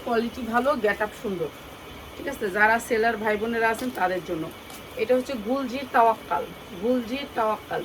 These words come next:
প্রত্যেকটার সাইজ আছে, কালার আছে, নিতে পারবেন। সাইজ, কালার,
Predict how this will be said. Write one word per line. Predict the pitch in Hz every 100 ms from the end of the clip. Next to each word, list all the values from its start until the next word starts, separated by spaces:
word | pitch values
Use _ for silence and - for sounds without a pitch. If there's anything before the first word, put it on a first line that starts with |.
| -
প্রত্যেকটার | 247 - 277 - 262
সাইজ | 247 220 208
আছে, | 226 - 339
কালার | 247 190 165
আছে, | - 170
নিতে | 175 180
পারবেন। | 175 165 123 - - - - - - -
সাইজ, | 220 247 269 -
কালার, | 226 180 -